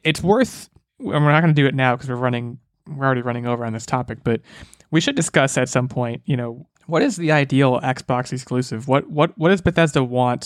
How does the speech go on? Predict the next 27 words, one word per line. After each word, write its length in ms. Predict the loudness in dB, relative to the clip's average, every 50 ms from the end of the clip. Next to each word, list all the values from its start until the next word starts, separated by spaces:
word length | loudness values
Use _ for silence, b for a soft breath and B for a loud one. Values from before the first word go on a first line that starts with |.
| -14 -12 -8
to 100 | -8 -4
put 160 | -2 0 0
out 180 | 2 0 0 -2
that 120 | -6 -6
becomes 340 | -6 -4 -2 -2 -2 -2 -2
an 60 | -4
Xbox 380 | -8 -8 -10 -12 -12 -12 -12 -14
exclusive? 480 | -14 -8 -6 -6 -6 -6 -6 -6 -2
Like, 200 | -2 -2 -2 -4 B B B B B B B B B B B B _ -2 0
is 220 | 0 0 0 -2
the 180 | -2 -2 -2 -2 _ _ _ -20 -20 -20 _ _
presence 380 | -4 0 0 2 2 0 0 0
of 140 | -2 -2 0
multiplayer 680 | 2 2 2 2 0 0 0 0 0 0 0 -2 -4 -4
important 560 | -6 -8 -6 -4 -2 -2 -2 -2 -6 -10 -6 -2
in 140 | -2 0 0
terms 280 | 2 0 2 2 2
of 280 | 0 0 -2 -2 -8 -14 b b b b b b b b -2
you 160 | 0 0 2
want 280 | 4 2 2 2 2
to 100 | 0 -2
draw 300 | -2 0 0 0 0 0
players 440 | -2 -2 -2 0 0 0 0 -2 -2
into 320 | 0 0 0 0 2 0 0
a 60 | 0
certain 320 | -2 -4 -4 -4 -4 -4
ecosystem, 680 | -4 -4 -6 -6 -8 -10 -10 -14 -16 -14 -12 -12 -12 -12